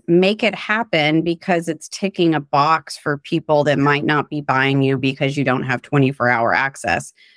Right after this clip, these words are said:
So is there anything else in your data that's telling operators something that you feel like the industry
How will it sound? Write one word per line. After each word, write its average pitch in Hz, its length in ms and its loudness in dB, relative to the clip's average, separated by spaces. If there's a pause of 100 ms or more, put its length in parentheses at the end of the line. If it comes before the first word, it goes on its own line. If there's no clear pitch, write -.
(140)
So 190 220 0
is 190 160 0
there 185 240 2
anything 208 680 2
else 175 360 0
in 165 240 0
your 156 160 -2
data 156 560 0
that's 143 320 -4
telling 175 420 0
operators 151 580 -2
something 151 380 0
that 139 100 0
you 147 120 -8
feel 156 220 -2
like 151 260 0
the 147 260 -4
industry 156 560 0